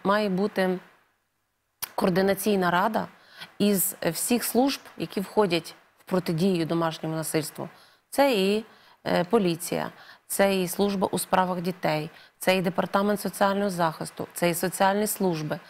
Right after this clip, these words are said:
це органи опіки, які опікуються. Після координаційних рад це має бути мобільна бригада, яка має миттєво реагувати на всі, скажімо так, дзвінки, повідомлення, заяви, звернення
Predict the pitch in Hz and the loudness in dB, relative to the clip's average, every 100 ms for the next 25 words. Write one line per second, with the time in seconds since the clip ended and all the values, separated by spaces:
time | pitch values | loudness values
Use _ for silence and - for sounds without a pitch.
0 | - - - - 190 190 - 190 190 208 | -20 -18 -12 2 4 4 0 0 2 2
1 | 214 226 226 214 - 185 175 - 180 170 | 4 2 2 0 2 0 0 0 -2 -2
2 | - 160 175 170 170 160 - - - - | -4 -2 -4 -2 -2 -2 -4 -8 -8 -20
3 | _ _ _ _ _ 208 214 233 226 - | _ _ _ _ _ -2 2 2 0 0
4 | 196 190 202 196 214 214 202 - 202 220 | 2 4 2 0 0 2 0 2 0 0
5 | - - - 190 185 202 185 202 - 202 | -8 -20 -4 0 2 2 2 0 0 -2
6 | 208 - - - - 180 180 208 208 190 | -4 -12 -18 -16 -2 0 4 4 4 2
7 | 196 208 202 - 180 _ _ _ 170 170 | 2 4 2 0 -10 _ _ _ -4 4
8 | 196 190 - - - 180 202 202 185 196 | 2 2 -8 -20 -4 2 2 2 2 0
9 | 208 220 185 185 185 165 170 190 - 214 | 0 0 2 2 2 0 2 2 2 -6
10 | - - - - 190 - 220 196 - - | -6 -18 -10 -2 0 0 0 -2 -6 -20
11 | - - - 190 185 190 185 175 165 151 | -14 -6 -4 -2 0 0 0 0 0 2
12 | 196 196 - 208 - 185 170 190 190 185 | 2 2 0 -2 0 0 2 2 2 2
13 | 185 170 180 185 190 175 170 190 185 180 | 0 2 2 4 2 0 4 4 4 0
14 | 190 214 | 0 0